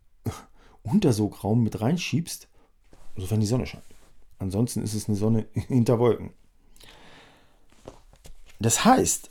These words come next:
ein Orgasmus ist ein Superstring, eine Verschränkung aus drei Feldern.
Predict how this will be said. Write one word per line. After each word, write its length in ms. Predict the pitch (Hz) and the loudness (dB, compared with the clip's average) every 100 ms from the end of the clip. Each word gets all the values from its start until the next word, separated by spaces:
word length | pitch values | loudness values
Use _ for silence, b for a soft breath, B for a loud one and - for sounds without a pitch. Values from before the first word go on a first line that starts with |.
| - - | -8 2
ein 200 | 110 110 | 2 2
Orgasmus 840 | 98 190 262 - - - - - B B B B B - - - - - | 0 2 4 2 0 -6 -10 -10 B B B B B -20 -20 -20 -20 -6
ist 220 | 117 - | -4 0
ein 160 | 110 107 | 2 2
Superstring, 720 | 107 240 294 - - 101 185 - b b b _ _ _ _ _ _ _ - - - b b b b b b b b _ _ _ _ - _ - - | 4 4 4 2 -2 2 2 0 b b b _ _ _ _ _ _ _ -20 -20 -20 b b b b b b b b _ _ _ _ -20 _ -20 -8
eine 160 | 107 101 | -2 -2
Verschränkung 500 | - - 151 175 123 | -2 0 0 2 0
aus 140 | - | -2
drei 180 | - 98 | -2 -2
Feldern. 520 | - - 220 95 190 | -2 -2 0 0 -4